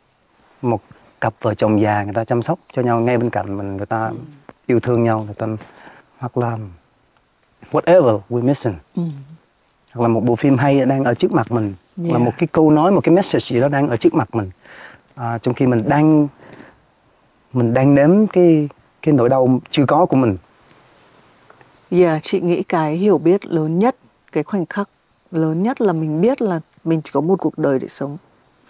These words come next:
Speaker 2: Và về bản chất là không có ai,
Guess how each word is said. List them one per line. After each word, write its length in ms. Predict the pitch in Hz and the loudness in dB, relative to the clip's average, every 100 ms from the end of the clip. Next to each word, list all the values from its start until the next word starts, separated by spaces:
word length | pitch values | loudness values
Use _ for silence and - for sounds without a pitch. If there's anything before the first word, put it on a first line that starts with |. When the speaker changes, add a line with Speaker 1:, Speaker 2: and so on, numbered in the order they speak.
| _ _ - _ | _ _ -20 _
Speaker 2:
Và 120 | 165 165 | -4 -2
về 260 | 151 175 | 2 2
bản 200 | 151 143 | 2 -2
chất 300 | - 269 - | -4 -6 -4
là 160 | 190 160 | -6 -8
không 280 | - 233 220 | -6 -6 -4
có 100 | - | -6
ai, 440 | - 202 202 190 | -4 -2 -2 -4